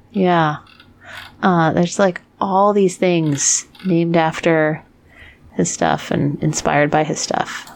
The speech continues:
um, which I, I don't encounter people, like, really loving Hermann Hesse anymore.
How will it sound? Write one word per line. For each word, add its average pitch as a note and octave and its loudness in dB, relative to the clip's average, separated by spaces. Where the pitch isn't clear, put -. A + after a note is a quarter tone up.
um, C#3+ -2
which - 0
I, E3 2
I B3 4
don't G#4+ 6
encounter C#4+ 4
people, A#3 2
like, G3 4
really F3+ 4
loving E3+ 4
Hermann E3 2
Hesse E3 0
anymore. C#3 2